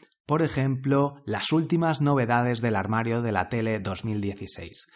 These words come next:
Con esto nos diferenciamos de la competencia, de artículos más antiguos porque ponemos dos mil dieciséis, llamamos algo la atención y por tanto conseguiremos más clics. ¿Qué más? ¿Dónde más debemos escribir estas palabras clave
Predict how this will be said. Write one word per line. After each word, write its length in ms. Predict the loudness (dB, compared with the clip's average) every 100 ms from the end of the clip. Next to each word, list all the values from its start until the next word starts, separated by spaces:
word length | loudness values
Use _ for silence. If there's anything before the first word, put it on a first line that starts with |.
| -20 _ _
Con 140 | 0
esto 260 | 0 0 -4
nos 140 | -4
diferenciamos 640 | -6 -8 -10 -6 -4 -2 0
de 80 |
la 120 | -2 -2
competencia, 1000 | -2 -2 -2 -2 -2 -2 -2 -4 -10 _
de 160 | -10 -8
artículos 520 | -6 -6 -6 -6 -4
más 180 | -6 -6
antiguos 420 | -2 0 0 -4
porque 240 | -8 -10
ponemos 360 | -8 -6 -4 -4
dos 160 | -6 -6
mil 140 | -4
dieciséis, 680 | -4 -4 0 2 4 2 -2 -16 -12
llamamos 500 | -6 2 4 4 0
algo 220 | -4 0 2
la 80 |
atención 580 | 2 2 0 2 2 2 -4
y 60 |
por 180 | -6 -4
tanto 240 | -2 -2 -2
conseguiremos 600 | -2 -2 -2 0 0 0
más 220 | -2 -4
clics. 460 | -8 -12 -12 -18 _ _
¿Qué 140 | 4 6
más? 300 | 6 6 4
¿Dónde 260 | 0 2
más 400 | 4 2 2 -2
debemos 400 | -2 0 0 -2 -4
escribir 720 | -4 0 2 2 2 -4 -14
estas 340 | -10 -6 -6 -4
palabras 520 | 0 2 2 0 0
clave 540 | 2 4 2 -4 -12